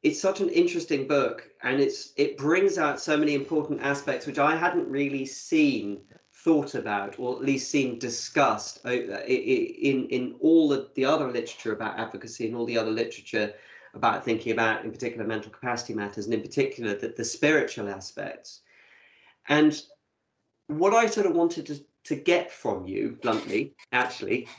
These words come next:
<laughs> get you, get from you from the, for the, for the benefit of those people listening to this is, is to spend a bit of time with you digging into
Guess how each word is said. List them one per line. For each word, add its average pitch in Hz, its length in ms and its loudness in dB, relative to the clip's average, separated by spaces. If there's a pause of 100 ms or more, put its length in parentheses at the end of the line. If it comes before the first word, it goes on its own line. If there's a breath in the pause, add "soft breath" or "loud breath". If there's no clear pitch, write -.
<laughs> 147 200 -2
get 135 240 -2
you, 131 160 2
get 160 260 2
from 131 240 0
you 123 160 -2
from 117 220 -8
the, - 80 -10
for 135 140 -2
the, 131 240 -2
for 143 80 -2
the 131 100 2
benefit 160 420 4
of 113 80 -12
those 123 200 2
people 120 260 -6
listening 135 340 -4
to 113 100 -10
this 107 240 0
is, 120 160 0
is 135 240 0
to 143 100 -8
spend 160 320 6
a 160 40 4
bit 175 240 4
of 170 80 -2
time 120 200 0
with 104 160 -2
you 110 120 0
digging 120 360 2
into 127 580 -2